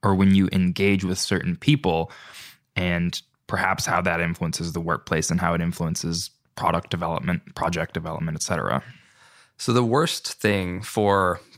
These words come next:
Speaker 2: progress or for solving problems in novel and better ways is everyone agreeing. Mm-hmm. So having a society of people that all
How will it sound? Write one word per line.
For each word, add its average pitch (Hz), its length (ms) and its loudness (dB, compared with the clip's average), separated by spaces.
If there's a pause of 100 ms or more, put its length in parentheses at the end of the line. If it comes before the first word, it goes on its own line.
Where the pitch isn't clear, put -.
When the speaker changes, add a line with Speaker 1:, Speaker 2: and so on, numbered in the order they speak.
Speaker 2:
progress - 880 -4
or 95 60 -4
for 90 440 -2
solving 107 440 2
problems 95 460 0
in 98 380 0
novel 101 580 2
and 98 120 -2
better 98 260 0
ways 90 640 -4
is 110 160 0
everyone 104 420 2
agreeing. 90 560 -6 (340)
Mm-hmm. 98 200 -18 (400)
So 117 160 0
having 123 280 2
a 110 80 2
society 107 540 2
of 107 100 0
people 107 220 -2
that 101 120 0
all 131 500 2